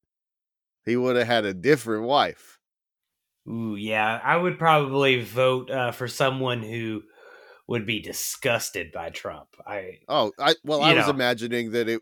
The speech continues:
Speaker 1: if it's prom rules, you don't get to vote for a couple. You vote for them individually. So it'd
Speaker 2: Yeah.
Speaker 1: be first place Donald Trump, second place Hillary Clinton.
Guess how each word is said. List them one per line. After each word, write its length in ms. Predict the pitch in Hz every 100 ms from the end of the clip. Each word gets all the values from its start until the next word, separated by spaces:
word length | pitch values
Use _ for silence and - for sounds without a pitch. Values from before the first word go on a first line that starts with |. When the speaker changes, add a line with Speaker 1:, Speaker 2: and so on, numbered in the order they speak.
| -
Speaker 1:
if 180 | 113 107
it's 200 | 110 -
prom 520 | - 160 165 151 110
rules, 520 | 95 90 90 90 - _ _ _ _ _ _
you 120 | 117
don't 200 | 139 147
get 160 | 139 139
to 120 | 117
vote 420 | 95 95 110 107
for 240 | - 101 87
a 60 |
couple. 580 | - 139 131 90 76 80
You 160 | 95 107
vote 320 | 92 117 104
for 160 | - 98
them 220 | 95 95
individually. 800 | 101 95 101 127 98 87 78 78
So 200 | - 92
it'd 100 | 90
Speaker 2:
Yeah. 120 | 92
Speaker 1:
be 60 | 87
first 400 | - 117 113 -
place 240 | 123 104
Donald 380 | - 101 95 92
Trump, 260 | 104 92 -
second 300 | 95 90 85
place 240 | 92 85
Hillary 320 | 92 87 80
Clinton. 460 | - 110 92 85